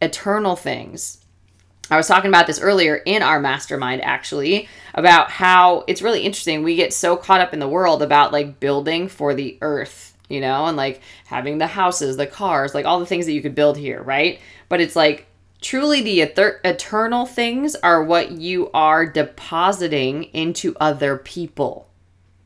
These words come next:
So when you're building towards the eternal things, are you growing in your love? Are you growing in maturity, in your ability to love well? Right? Are you depositing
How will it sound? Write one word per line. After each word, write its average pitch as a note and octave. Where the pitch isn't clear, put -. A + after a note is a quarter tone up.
So F3+
when F3+
you're E3
building G3
towards F3
the D3+
eternal A3
things, D3
are D#3
you D#3+
growing G3
in E3+
your D#3
love? C#3+
Are D3
you D#3
growing F3
in F3
maturity, E3
in D#3+
your D3+
ability D3+
to G3+
love F3+
well? E3
Right? D#3+
Are F3+
you F#3+
depositing F3